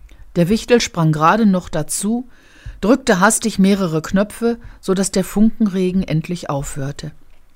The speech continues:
Matthias bestaunte das Wichtelmobil, als ein großer Lichtkegel hinter ihnen aufleuchtete.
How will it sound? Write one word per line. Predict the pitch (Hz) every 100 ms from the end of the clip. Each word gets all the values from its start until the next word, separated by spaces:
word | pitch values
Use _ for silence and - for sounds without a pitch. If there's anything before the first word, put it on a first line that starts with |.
| -
Matthias | 165 165 214 220 226
bestaunte | - 170 - 165 175 185
das | 175 -
Wichtelmobil, | 160 - 175 160 156 156 170 202 220 - - - - -
als | 180 170
ein | 175
großer | 156 165 214 233
Lichtkegel | 190 180 - - 156 151 151
hinter | 156 160 143
ihnen | 151 156
aufleuchtete. | 156 147 156 151 151 156 - 156